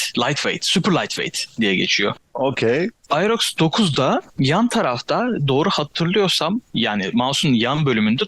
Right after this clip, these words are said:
Speaker 1: dokuz tane tuş var.
Speaker 2: Ya bu, onun şimdi tahmin ediyorum ki onu baş parmağınla basacaksın.
Speaker 1: Evet.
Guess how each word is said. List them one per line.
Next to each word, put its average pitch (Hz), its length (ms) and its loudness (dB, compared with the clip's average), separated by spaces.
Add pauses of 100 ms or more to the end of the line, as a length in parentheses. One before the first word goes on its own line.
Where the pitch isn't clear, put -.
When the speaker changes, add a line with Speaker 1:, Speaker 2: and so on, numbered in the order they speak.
(140)
Speaker 1:
dokuz - 320 -2
tane 156 280 0
tuş - 300 -4
var. - 180 -6 (280)
Speaker 2:
Ya 135 220 2
bu, 117 200 0
onun 185 420 2
şimdi 170 400 0 (480)
tahmin 147 360 2
ediyorum 175 380 2
ki 220 120 0
onu 196 200 0
baş 202 240 0
parmağınla 143 560 2
basacaksın. 117 760 -4 (360)
Speaker 1:
Evet. 117 340 -4